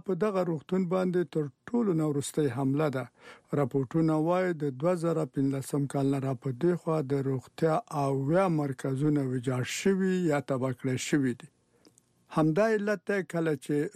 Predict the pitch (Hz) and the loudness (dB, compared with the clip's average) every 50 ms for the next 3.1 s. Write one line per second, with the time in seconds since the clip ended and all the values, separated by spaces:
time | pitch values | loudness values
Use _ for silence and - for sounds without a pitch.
0 | 160 143 139 135 - - 143 135 131 123 147 156 147 143 143 143 131 131 135 - | -8 -6 -6 -6 -4 -4 -4 -2 0 2 2 2 2 2 0 -2 -2 -2 -4 -4
1 | - - 156 156 151 139 - - 127 131 139 131 - - 156 156 165 - - 143 | -4 -2 0 0 0 0 0 0 0 0 -2 -2 -2 0 0 0 0 0 -4 -6
2 | 131 - 135 131 143 156 165 139 - - 143 123 139 139 135 131 139 139 156 160 | -2 -2 -2 0 0 0 0 -2 -2 -4 -2 0 0 0 2 2 2 2 2 0
3 | 202 | 0